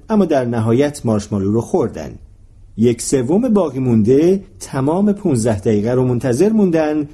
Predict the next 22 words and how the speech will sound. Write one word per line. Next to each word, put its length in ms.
که 140
بیشک 640
برای 340
کودکی 500
که 240
شیرینی 600
روبروشه 800
زمان 540
زیادی 420
به 100
حساب 400
میاد. 340
اون 160
زمان 480
روانشناسا 680
بر 160
این 160
باور 320
بودن 360
که 140
نیروی 520
اراده 680